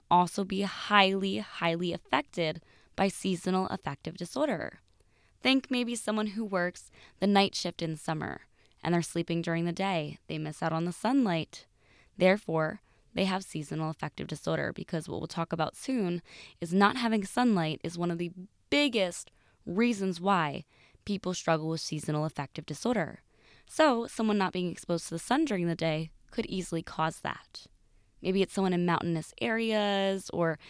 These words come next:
areas that do not get as much sunlight.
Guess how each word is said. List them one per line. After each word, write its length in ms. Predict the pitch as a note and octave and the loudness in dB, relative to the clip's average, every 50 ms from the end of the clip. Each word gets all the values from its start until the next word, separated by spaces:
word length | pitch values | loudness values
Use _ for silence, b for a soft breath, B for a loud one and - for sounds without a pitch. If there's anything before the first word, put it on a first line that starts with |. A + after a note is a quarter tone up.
| B B B B B B - | B B B B B B 2
areas 440 | G3+ G#3 G#3 G#3 G3 G3+ G3 F#3 F#3 | 4 4 4 4 2 0 0 0 2
that 200 | - F3 D#3 - | 2 0 2 0
do 160 | - F3 F3+ | 0 0 0
not 260 | F3+ F3 E3+ - - | 2 0 0 -2 -2
get 180 | - D#3+ D3+ - | -2 -2 -2 -2
as 160 | - D#3 D3 | -6 -6 -4
much 260 | D3 D3 D3 - - | -4 -4 -4 -4 -8
sunlight. 640 | - - - D3+ D3+ D3+ D3 C3+ - - - - - | -10 -6 -2 -2 0 0 -2 -2 -4 -6 -10 -16 -20